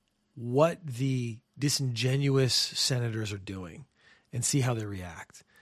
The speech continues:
Because if you've pointed it out, I think, again, this puts it all on display.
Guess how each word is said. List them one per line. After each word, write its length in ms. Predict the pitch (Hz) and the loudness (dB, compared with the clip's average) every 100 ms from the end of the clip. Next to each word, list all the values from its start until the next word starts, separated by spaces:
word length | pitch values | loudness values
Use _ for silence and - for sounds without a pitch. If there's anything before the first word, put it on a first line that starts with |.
| _ | _
Because 180 | 131 143 | 0 2
if 100 | 165 | 4
you've 120 | 175 | 2
pointed 300 | - 254 208 | 6 6 8
it 100 | 175 | 8
out, 200 | 180 147 | 6 6
I 80 | 110 | 4
think, 180 | - 139 | 0 0
again, 260 | 123 139 92 | 0 -2 -2
this 120 | 143 | -4
puts 200 | - - | -4 0
it 60 | 143 | 2
all 180 | 135 127 | 2 0
on 80 | 104 | -4
display. 420 | - - 110 | -4 0 0